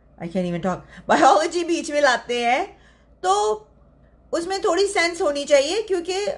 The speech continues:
बायोलॉजिकली आप अपना जेंडर, चाहे आप कितनी भी सर्जरीज कर लो, नहीं चेंज कर सकते हो। और अब ये जो मैंने चीज़ बोल दी है ना, अगर ये चीज़ जो है ना इतनी ऑफेंसिव है बोलना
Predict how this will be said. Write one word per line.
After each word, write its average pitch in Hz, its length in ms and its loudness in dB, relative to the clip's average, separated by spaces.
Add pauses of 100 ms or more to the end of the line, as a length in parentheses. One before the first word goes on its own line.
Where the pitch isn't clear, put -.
(120)
बायोलॉजिकली 262 880 0
आप 269 300 -2
अपना 294 300 -2
जेंडर, 247 540 -2
चाहे 269 300 2
आप 294 220 -2
कितनी 415 360 -4
भी 392 140 0
सर्जरीज 196 540 -2
कर 185 180 0
लो, 190 460 -2 (760)
नहीं 381 260 0
चेंज 247 280 -4
कर 170 140 -4
सकते - 340 -14
हो। - 180 -20 (720)
और 240 120 6
अब 240 180 2
ये 285 160 0
जो 349 120 -2
मैंने 320 220 -2
चीज़ 302 260 -10
बोल 302 320 4
दी 269 200 -4
है 202 100 -2
ना, 392 300 -6
अगर 277 540 0 (580)
ये 269 260 -4
चीज़ 320 300 -6
जो 294 120 6
है 226 160 4
ना 339 160 -2 (120)
इतनी 311 420 -6
ऑफेंसिव 247 680 -4
है 240 120 2
बोलना 170 540 -4